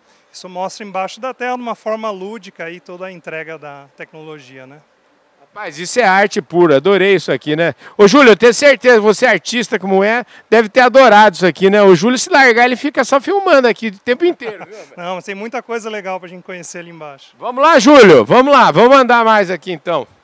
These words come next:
Speaker 2: Ó aqui, aqui que é legal, isso aqui eu adorei, essa história. Uma ideia ótima isso de vocês valorizarem, é, e aí vocês chamam essa de nossas raízes, né? Porque a raiz é isso, né?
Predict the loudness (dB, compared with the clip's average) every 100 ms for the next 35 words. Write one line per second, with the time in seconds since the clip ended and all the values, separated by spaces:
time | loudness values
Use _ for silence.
0 | _ _ _ -2 0 0 2 4 4 -2
1 | -6 -2 2 4 4 4 4 2 -2 -4
2 | 2 2 4 4 6 4 2 -2 -4 2
3 | 4 4 0 _ _ _ _ -6 -4 -2
4 | 2 4 4 4 2 -4 -8 -8 -8 -14
5 | -10 -8 -6 -6 -8 -8 _ _ -14 0
6 | 2 4 2 0 0 0 2 0 -6 _
7 | _ _ 0 2 2 -2 -6 -12 _ _
8 | _ _ -2 2 2 0 -2 -4 -8 -14
9 | _ -6 -2 0 0 0 0 -4 -6 -6
10 | -8 -10 -6 0 2 2 -2 -8 -6 -6
11 | -6 -6 -6 -6 -4 -4 0 0 0 0
12 | 0 0 -2 0 0 2 0